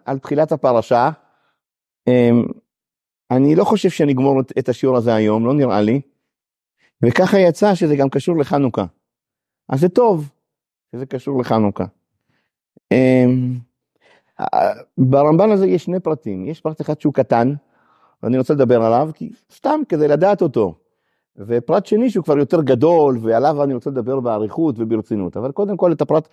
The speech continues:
נראה את הרמב"ן קודם, את שני הפרטים ברמב"ן, אחר כך נדבר על הקטן, אחר כך על הפרט הגדול. אמ, כתוב, הפרשה מתחילה, "וישלח יעקב מלאכים לפניו אל עשיו אחיו, ארצה שעיר שדה אדום."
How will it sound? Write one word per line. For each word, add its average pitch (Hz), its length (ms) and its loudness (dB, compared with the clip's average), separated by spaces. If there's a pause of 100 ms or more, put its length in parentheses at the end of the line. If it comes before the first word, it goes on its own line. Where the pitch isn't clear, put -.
(440)
נראה 156 300 2
את 196 100 -2
הרמב"ן 151 360 2
קודם, 101 280 -2
את 110 40 -8
שני 160 160 -6
הפרטים 151 400 -4
ברמב"ן, 135 440 0
אחר 160 100 0
כך 160 100 -2
נדבר 139 300 0
על 127 100 -2
הקטן, 185 380 -4
אחר 156 160 -4
כך 143 100 -6
על 131 80 2
הפרט 127 240 0
הגדול. 101 360 2 (1120)
אמ, 117 440 2 (880)
כתוב, 196 460 2
הפרשה 139 600 0
מתחילה, 180 400 0
"וישלח 165 320 0
יעקב 165 300 0
מלאכים 165 360 0
לפניו 147 400 0
אל 139 100 2
עשיו 143 300 0
אחיו, 123 300 0
ארצה 170 260 0
שעיר 185 380 -2
שדה 143 340 0
אדום." 120 420 0